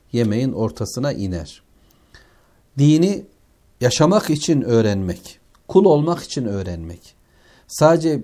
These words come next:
bilgi dünyamıza bir bilgi eklensin diye değil. Bir yeni bilgi daha öğrendik. İşte imtihanda bunu sorayım.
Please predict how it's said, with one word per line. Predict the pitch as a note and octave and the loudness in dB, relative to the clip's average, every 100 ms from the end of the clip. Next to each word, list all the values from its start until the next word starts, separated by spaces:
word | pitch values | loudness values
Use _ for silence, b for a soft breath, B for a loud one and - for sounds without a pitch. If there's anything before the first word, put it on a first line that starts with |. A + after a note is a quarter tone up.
| - | -8
bilgi | C3 C#3+ C#3+ E3+ C#3+ | 0 0 2 0 2
dünyamıza | C#3 B2+ A#2+ C3 E3 D3 | 2 2 0 0 -2 -2
bir | C#3+ B2+ | -2 0
bilgi | C3+ C#3 C#3+ | 0 0 -2
eklensin | C3 C3+ C3+ C3 - D3+ A#2 A#2 - - | -2 -2 -2 -2 -4 -2 -4 -8 -18 -2
diye | C3+ D#3 D3 | 0 0 0
değil. | A#2+ F2 - - _ _ _ _ _ b b _ D3+ | 0 -2 -8 -20 _ _ _ _ _ b b _ -2
Bir | D3 | 2
yeni | C3 C#3+ C3+ | 4 2 2
bilgi | B2+ B2 | 0 -2
daha | A#2+ A#2 | 0 0
öğrendik. | F#2+ F#2+ F2+ F2+ B2 E3+ - | -2 -4 -4 -4 -6 -8 -12
İşte | - B2+ | -10 -6
imtihanda | A#2+ A#2 A#2+ A#2 A2+ | -6 -4 -2 -2 -2
bunu | B2 A#2 | -4 -6
sorayım. | - G2 F2 A2 F3 | -6 -6 -4 -6 -8